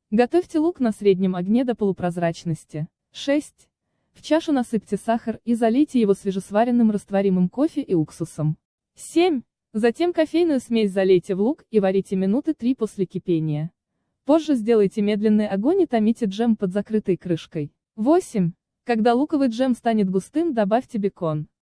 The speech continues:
Девять. Погружным блендером измельчите всю смесь. Десять.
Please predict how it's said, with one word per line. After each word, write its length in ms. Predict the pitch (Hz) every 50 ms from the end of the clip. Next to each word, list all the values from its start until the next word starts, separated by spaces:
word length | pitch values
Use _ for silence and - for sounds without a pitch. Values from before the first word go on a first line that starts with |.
| _ _ _ _
Девять. 540 | 208 202 269 294 311 254 190 - - - _ _ _ _ _
Погружным 500 | _ 240 208 220 226 220 214 226 226 214
блендером 540 | 196 208 247 320 370 349 302 285 269 247 226 -
измельчите 580 | 220 220 220 247 277 269 - - 277 262 - 233
всю 200 | - - - 175
смесь. 500 | - - 180 175 170 170 - - _ _ _ _ _ _ _
Десять. 640 | 214 196 233 294 330 - - 240 190 - _ _